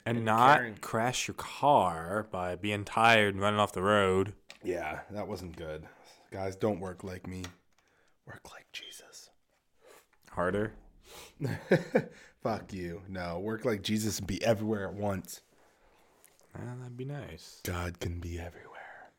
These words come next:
Speaker 2: and anywhere, baby.
Speaker 1: Are we gonna have the religion talk?
Speaker 2: No.
Speaker 1: Is that what
Speaker 2: Fuck
Speaker 1: we're doing now?
Speaker 2: that. Fuck that. Not that I don't believe
Speaker 1: There's,
Speaker 2: in
Speaker 1: there's
Speaker 2: God and
Speaker 1: too
Speaker 2: shit,
Speaker 1: many,
Speaker 2: but
Speaker 1: there's just too many religions. It's just gonna
Speaker 2: We,
Speaker 1: be a
Speaker 2: didn't we
Speaker 1: fight
Speaker 2: already
Speaker 1: with
Speaker 2: talk about
Speaker 1: somebody.
Speaker 2: religion?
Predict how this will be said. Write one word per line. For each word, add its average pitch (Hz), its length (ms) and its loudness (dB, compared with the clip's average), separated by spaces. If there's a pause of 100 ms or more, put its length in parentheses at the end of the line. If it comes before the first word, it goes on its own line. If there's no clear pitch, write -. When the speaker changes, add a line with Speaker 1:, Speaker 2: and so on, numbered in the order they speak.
(360)
Speaker 2:
and - 100 -12
anywhere, - 640 -20
baby. - 160 -20
Speaker 1:
Are 101 60 -8
we 104 80 -4
gonna 95 140 0
have 98 120 2
the 87 80 -2
religion 87 360 -4
talk? 85 380 -4 (340)
Speaker 2:
No. 85 180 -6 (680)
Speaker 1:
Is - 60 -8
that - 0 -
what 151 60 -2
Speaker 2:
Fuck 120 180 0
Speaker 1:
we're 101 60 -4
doing 87 160 -4
now? 87 60 -2
Speaker 2:
that. 80 580 -2 (300)
Fuck 165 760 8
that. 98 1900 -4 (320)
Not 196 140 -6
that 156 160 2
I - 20 4
don't 107 220 2 (280)
believe 98 180 0
Speaker 1:
There's, 156 180 8
Speaker 2:
in 90 60 -4
Speaker 1:
there's 160 160 6
Speaker 2:
God 165 60 0
and - 80 0
Speaker 1:
too 175 80 6
Speaker 2:
shit, 185 80 6
Speaker 1:
many, 170 320 4
Speaker 2:
but - 100 -6
Speaker 1:
there's 117 200 0
just - 240 -10
too 143 120 -2
many 135 160 2
religions. 92 560 0
It's - 100 -6
just - 180 -2
gonna 104 220 2
Speaker 2:
We, 185 280 6
Speaker 1:
be 190 60 0
a - 20 -4
Speaker 2:
didn't 190 200 6
we 208 120 10
Speaker 1:
fight 196 120 12
Speaker 2:
already 185 160 10
Speaker 1:
with - 80 4
Speaker 2:
talk 151 180 10
about 101 80 6
Speaker 1:
somebody. 196 260 8
Speaker 2:
religion? 220 560 8